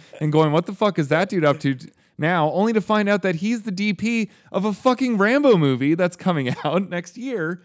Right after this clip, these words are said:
Speaker 2: was pretty mind-blowing. I was like, "How the fuck did I start at Rambo and end up back at Rambo?"
Speaker 1: That's crazy, man.
Speaker 2: I did not. It was really, really weird. Um,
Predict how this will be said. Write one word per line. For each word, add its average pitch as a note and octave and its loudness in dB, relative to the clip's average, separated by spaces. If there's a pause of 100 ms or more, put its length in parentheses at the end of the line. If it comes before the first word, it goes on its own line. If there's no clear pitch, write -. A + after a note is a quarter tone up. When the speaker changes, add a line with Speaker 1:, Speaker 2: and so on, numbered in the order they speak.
(400)
Speaker 2:
was D#3 -2 (340)
pretty B3 0
mind-blowing. G#2+ -4 (420)
I - 0
was E3 0
like, E3+ -2
"How G#3 -6
the D#4+ -4
fuck B3 -4
did G3 -4
I D#3+ 2
start D#3+ -2
at D3 -6
Rambo B2+ 0 (260)
and B2+ -6
end C3+ -2
up B2+ 0
back A2 -4
at F#2+ -6
Rambo?" F2 -8
Speaker 1:
That's F#2+ -20
crazy, D3 -12
man. G#2 -18
Speaker 2:
I B2+ 0
did C3+ -4
not. C3 -2
It B2 -2
was B2 -4
really, C#3 2
really G2+ -2
weird. E2 -10 (680)
Um, F2+ -8